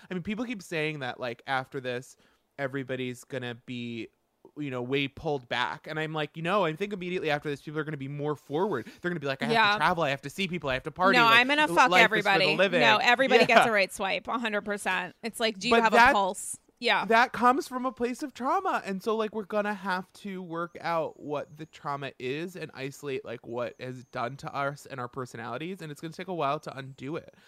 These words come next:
Speaker 1: I think, like, you know, now more than ever, we as a nation are gonna need to prioritize mental health in a way that, like, we are not <laughs> used to doing.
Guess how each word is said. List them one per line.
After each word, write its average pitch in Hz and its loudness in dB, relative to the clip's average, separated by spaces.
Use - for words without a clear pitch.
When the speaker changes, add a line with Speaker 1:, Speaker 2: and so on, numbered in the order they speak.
Speaker 1:
I 156 -4
think, 156 -6
like, 151 -2
you 170 -4
know, 131 -2
now 151 2
more 156 -4
than 143 -6
ever, 131 -2
we 123 -10
as 131 -8
a 127 -8
nation 127 -8
are 127 -4
gonna 120 -8
need 117 -10
to 135 -18
prioritize 117 -10
mental 120 -14
health 120 -12
in - -14
a - -18
way 110 -14
that, - -16
like, 131 -14
we 123 -10
are 147 -2
not 143 -2
<laughs> - -12
used 127 -10
to 196 -8
doing. 156 -4